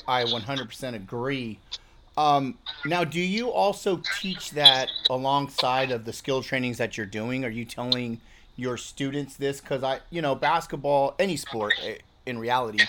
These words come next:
is, it's an up, it's an ups and down, you know? I mean, you can be on top one day, and then the next day, you're not even getting phone calls back,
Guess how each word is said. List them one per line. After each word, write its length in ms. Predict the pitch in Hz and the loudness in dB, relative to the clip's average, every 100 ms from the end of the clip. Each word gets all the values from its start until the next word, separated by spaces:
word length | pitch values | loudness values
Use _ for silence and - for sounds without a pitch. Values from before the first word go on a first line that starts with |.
| - - - - - - | 2 -6 -10 -14 -16 -4
is, 240 | 143 131 | -2 -2
it's 200 | - 135 | -2 2
an 100 | 147 | 6
up, 200 | 147 147 - | 6 4 0
it's 220 | 139 131 | 0 4
an 80 | 139 | 2
ups 240 | 135 - | 2 0
and 120 | 135 | 0
down, 280 | 127 120 110 | 2 2 0
you 100 | 117 | -4
know? 180 | 120 123 | -2 -2
I 80 | 131 | -2
mean, 180 | 123 117 | -4 -4
you 100 | 127 | -4
can 120 | 131 | 0
be 160 | 127 | 2
on 180 | 131 123 | 2 -2
top 340 | 123 156 151 143 | 4 8 8 8
one 240 | 156 175 | 6 6
day, 380 | 180 175 175 170 170 - - - - - | 8 8 8 4 -2 -10 -8 -8 -8 -8
and 300 | 135 135 131 | -4 -2 0
then 220 | 135 131 | 0 0
the 100 | 120 | -2
next 420 | 120 143 165 160 131 | -2 -2 -4 -6 -4
day, 460 | 151 156 160 160 151 - - - | 0 2 2 -2 -8 -20 -20 -8
you're 160 | 120 180 | 2 4
not 160 | 175 | 4
even 180 | 139 120 | 2 -4
getting 160 | 113 90 | -6 -6
phone 320 | - 139 156 | 0 0 0
calls 360 | 160 156 151 | 4 6 6
back, 500 | 131 143 143 139 - | 2 2 2 0 -6